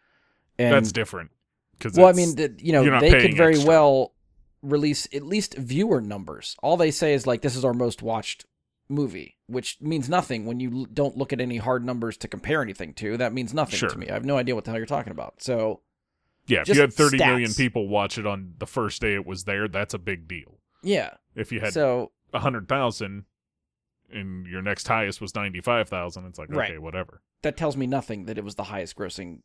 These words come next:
Speaker 1: or not highest grossing, but highest watched movie on your service. That means nothing. So having some of those hard data numbers, I think, would be nice to look at.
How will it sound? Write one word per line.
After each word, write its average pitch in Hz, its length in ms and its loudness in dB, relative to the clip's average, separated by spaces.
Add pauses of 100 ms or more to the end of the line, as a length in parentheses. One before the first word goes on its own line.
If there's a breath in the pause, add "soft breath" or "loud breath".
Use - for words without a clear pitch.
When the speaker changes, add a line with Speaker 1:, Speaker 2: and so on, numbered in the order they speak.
Speaker 1:
or 110 160 -10
not 120 220 -8
highest 110 240 -6
grossing, 98 240 -6
but - 80 -4
highest 110 320 -4
watched 101 500 -8 (580)
movie 120 300 -6
on 113 140 -8
your 104 100 -8
service. 101 380 -8
That 95 140 -8
means 101 180 -14
nothing. 107 340 -10
So 107 480 -4
having 165 300 0
some 147 180 -4
of 131 60 -2
those 127 140 -2
hard 131 220 0
data 117 220 -4
numbers, 113 320 -6
I 104 60 -8
think, 104 160 -10
would 214 100 -10
be - 80 -12
nice 113 200 -8
to - 120 -18
look 110 180 -8
at. 127 220 -2